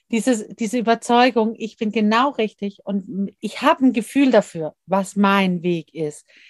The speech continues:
wie mein Weg auszusehen hat. Und das, das ist ja das, wofür ich brenne, wenn, wenn Menschen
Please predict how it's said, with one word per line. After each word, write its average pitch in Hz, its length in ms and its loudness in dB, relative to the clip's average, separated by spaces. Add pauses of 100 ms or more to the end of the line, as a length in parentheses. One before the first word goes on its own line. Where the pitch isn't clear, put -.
(140)
wie 202 140 4
mein 208 480 2
Weg 175 240 -2
auszusehen 156 680 -12
hat. 139 120 -16
Und 185 160 -8
das, 220 200 0 (320)
das 233 160 2
ist 240 120 2
ja 240 120 6
das, 240 460 2
wofür 226 480 0
ich 226 280 -8
brenne, 196 420 4
wenn, 185 200 -2 (380)
wenn 208 220 4
Menschen 233 560 4